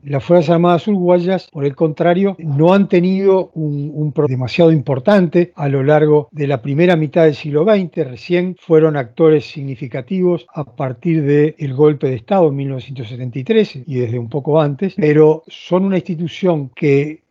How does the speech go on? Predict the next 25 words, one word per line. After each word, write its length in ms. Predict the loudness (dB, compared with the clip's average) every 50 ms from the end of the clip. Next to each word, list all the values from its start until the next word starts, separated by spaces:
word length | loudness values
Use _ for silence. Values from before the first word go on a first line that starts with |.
| _ _ -20
siempre 540 | -18 -8 -2 2 2 2 2 2 2 2
ha 80 | 2 2
tenido 560 | 2 0 0 2 2 2 2 2 0 -2 -6 -8
un 220 | -6 -4 -2 -2
escaso 500 | -4 -4 -6 _ -4 -4 -2 -2 -2 -4
presupuesto, 840 | -4 -4 -6 -6 -8 -10 -8 -4 -4 -4 -4 -4 _ -12 -12 -12 -14 _
si 160 | _ _ -8 -4
lo-, 220 | 0 0 0 0 -2
los 200 | -2 -2 -2 0
gobiernos 720 | 0 0 2 2 4 4 4 2 0 -2 -4 -6 -8 -10 -8
le 160 | -2 0 2
han 80 | 2 2
otorgado 680 | 0 -2 -2 -2 0 0 2 2 2 2 2 0 -2 -4
un 120 | -8 -8
escaso 460 | -6 -6 -4 -2 -2 -2 -2 -2 -4
presupuesto, 720 | -2 -4 -6 -6 -8 -6 -2 -2 -2 -2 -2 -6 -10 -10 -8 -6
por 140 | -4 -2
lo 120 | -2 -2 -2
tanto 340 | -2 -2 -2 -2 0 -2 -2
han 100 | -2 -2
tenido 460 | -2 -2 2 4 4 4 4 2 0
muy 280 | -4 -4 -2 0 0 0
limitadas 840 | 0 0 0 0 -2 -2 0 2 2 4 4 4 2 0 -2 -8 -16
capacidades 880 | -14 -14 -12 -14 -12 -6 -2 2 2 4 4 4 4 2 0 -4 -10 _
bélicas, 680 | -10 -4 2 4 4 4 4 2 0 -2 -2 -6 -6 -6